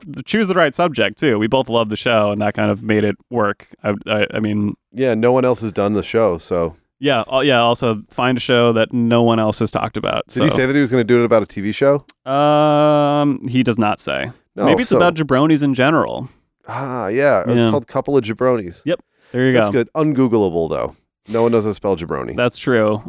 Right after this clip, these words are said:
Speaker 1: Yeah, I guess
Speaker 2: Is it
Speaker 1: the
Speaker 2: G I B or is it J A B?
Speaker 1: Um, he's spelling it J A B. Well, I think, uh, J A B R O N I S, I think makes sense.
Speaker 2: Jabronis.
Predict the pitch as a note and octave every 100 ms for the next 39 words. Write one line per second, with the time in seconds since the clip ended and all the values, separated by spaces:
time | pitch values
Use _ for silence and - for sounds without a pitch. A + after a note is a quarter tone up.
0 | - C3 B2 A#2 A#2+ C3 - - - A#2+
1 | A2+ G#2 A2 A2 A#2+ B2 A#2+ F2 E2+ D#2
2 | F#2 F#2 F2 F2+ E2 F2 F2 F2+ A#2+ A#2+
3 | A#2 A#2 A#2 A#2 - _ _ _ - B2+
4 | G3+ - G#3+ G#3 G3 C#3 C#3 C#3 B2+ A#2
5 | B2+ A2+ D3+ G3 D#3 C#3+ B2+ D#3 C#3+ C#3+
6 | A#2+ A#2+ A#2 - A2 A2 G#2+ G#2+ - _
7 | _ - A2+ G#2 - G2+ - A1 - -
8 | - - G#2+ - D2+ - B1+ - - -
9 | F2 - - A#2 F#2+ G#2 G2 - - -